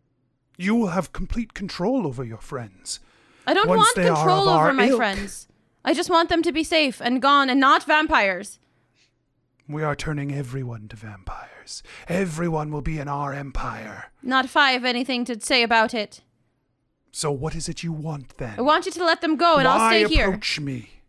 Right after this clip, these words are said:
Speaker 1: And what do I get out of that? You staying here.
Speaker 2: I don't know.
Speaker 1: What
Speaker 2: You seem
Speaker 1: value
Speaker 2: to
Speaker 1: is that
Speaker 2: like
Speaker 1: to
Speaker 2: me and
Speaker 1: me?
Speaker 2: want me to be here, so I'll just give you that.
Speaker 1: I want you to rule them, but you are not taking your space.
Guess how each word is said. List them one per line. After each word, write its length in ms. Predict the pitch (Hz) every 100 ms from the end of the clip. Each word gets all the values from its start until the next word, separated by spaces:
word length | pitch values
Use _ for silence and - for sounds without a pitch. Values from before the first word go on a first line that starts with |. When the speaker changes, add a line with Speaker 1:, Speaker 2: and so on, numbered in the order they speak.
| _ _
Speaker 1:
And 120 | 175 180
what 120 | 240
do 100 | 220
I 140 | 190
get 180 | 185 175
out 140 | 151 139
of 120 | 113
that? 360 | 123 - - -
You 340 | 165 185 165 143
staying 560 | - 165 147 120 113
here. 460 | 104 143 117 98 -
Speaker 2:
I 120 | - 320
don't 140 | 494
know. 60 | 359
Speaker 1:
What 60 |
Speaker 2:
You 80 | 359
seem 60 | -
Speaker 1:
value 160 | 427 453
Speaker 2:
to 60 |
Speaker 1:
is 60 | 359
that 60 | 330
Speaker 2:
like 180 | 453 403
Speaker 1:
to 40 |
Speaker 2:
me 80 | 359
and 80 | 339
Speaker 1:
me? 40 |
Speaker 2:
want 220 | 320 359 440
me 100 | 349
to 80 |
be 280 | 262 349 427
here, 200 | 330 330
so 420 | - 330 320 311 285
I'll 280 | 196 302 294
just 200 | 269 285
give 180 | 349
you 80 | 330
that. 460 | 302 254 190 - - _ _ _ _ _ _ _ _
Speaker 1:
I 320 | 147 160 165 165
want 640 | 147 151 151 123 - - _ _
you 480 | 135 156 175 160 143
to 120 | - 156
rule 480 | 131 208 202 165
them, 360 | 127 123 113 113
but 200 | 131 -
you 200 | 180 185
are 260 | 165 160 147
not 420 | 165 151 - -
taking 460 | - - - 175 160
your 240 | 160 151
space. 720 | 131 - 214 196 120 - -